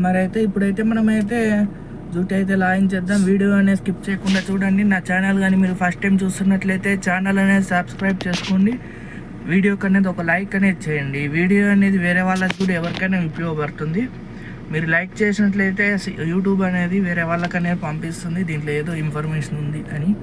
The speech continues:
అందుకు చెప్తున్నాను. మీరు సబ్స్క్రైబ్ చేసుకున్నట్లయితే నాకు కూడా కొంచెం ఎంకరేజ్‌మెంట్‌గా ఉంటుంది. బాగానే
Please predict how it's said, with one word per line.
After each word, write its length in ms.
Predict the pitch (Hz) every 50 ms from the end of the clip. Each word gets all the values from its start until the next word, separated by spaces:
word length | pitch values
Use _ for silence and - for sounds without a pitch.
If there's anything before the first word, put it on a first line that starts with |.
| - - - - - - - - - - - - - -
అందుకు 220 | 123 160 170 175 180 170
చెప్తున్నాను. 540 | 170 160 - - 180 170 175 170 165 170 190 202 190 - - -
మీరు 140 | 156 151 147 -
సబ్స్క్రైబ్ 400 | 151 147 - - - 196 190 185 185
చేసుకున్నట్లయితే 760 | 185 180 180 - - 190 185 185 180 180 185 185 190 180 226 233 226 - - - - - 143 - - -
నాకు 180 | 151 165 175 185 196
కూడా 120 | 202 208 208 -
కొంచెం 220 | 202 185 - 190 180 170
ఎంకరేజ్‌మెంట్‌గా 640 | 160 156 175 175 175 175 175 175 170 170 165 160 160 156
ఉంటుంది. 360 | 156 151 160 156 156 165 185 - - - - - - - - - - - - - - - - - - - - - - - - - - - 156
బాగానే 240 | 151 156 160 170 175